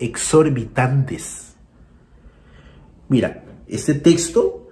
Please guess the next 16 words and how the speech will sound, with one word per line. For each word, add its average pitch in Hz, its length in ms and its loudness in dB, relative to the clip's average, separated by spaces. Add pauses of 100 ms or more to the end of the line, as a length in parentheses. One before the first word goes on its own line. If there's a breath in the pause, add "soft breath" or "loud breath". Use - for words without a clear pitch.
(120)
que 139 300 2
aparentemente 151 840 4
la 135 180 4
persona 147 460 2
ve 143 120 8
y 143 80 8
dice, 139 240 4
"Oh, 214 340 6
es 127 100 0
un 147 100 -2
texto 170 300 0
que - 80 -4
está 165 140 2
muy 151 160 4
bien 123 180 2
escrito", 139 640 0